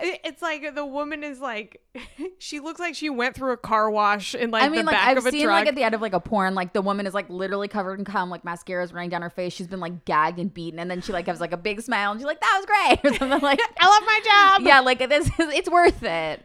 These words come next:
Speaker 1: Uh, can
Speaker 2: Oh my
Speaker 1: anybody give me
Speaker 2: God.
Speaker 1: a ride?
Speaker 2: Yeah. I'm starting a jewelry line. <laughs> I have a
Speaker 1: I'm selling
Speaker 2: jewelry company.
Speaker 1: Arbonne.
Speaker 2: Follow me on Instagram.
Speaker 1: <laughs> Oh.
Speaker 2: I know.
Speaker 1: Um,
Speaker 2: All right.
Speaker 1: well.
Speaker 2: Well, okay, so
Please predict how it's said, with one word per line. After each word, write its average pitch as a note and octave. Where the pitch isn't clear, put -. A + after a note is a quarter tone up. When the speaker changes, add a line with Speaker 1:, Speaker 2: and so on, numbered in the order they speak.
Speaker 1:
Uh, D4+
can E4
Speaker 2:
Oh D#4+
my E4+
Speaker 1:
anybody E4
give D#4
me D#4
Speaker 2:
God. D#4
Speaker 1:
a D#4
ride? D4
Speaker 2:
Yeah. F3
I'm B3+
starting C4+
a C4+
jewelry C4+
line. B3+
<laughs> -
I A#3+
have C#4
a -
Speaker 1:
I'm -
selling C4
Speaker 2:
jewelry C4+
company. A#3+
Speaker 1:
Arbonne. A#3
Speaker 2:
Follow A3+
me B3+
on B3
Instagram. A3
Speaker 1:
<laughs> -
Oh. B3
Speaker 2:
I A3+
know. C#3
Speaker 1:
Um, A3
Speaker 2:
All E3
right. F2+
Speaker 1:
well. G3+
Speaker 2:
Well, B3+
okay, G#3+
so A#3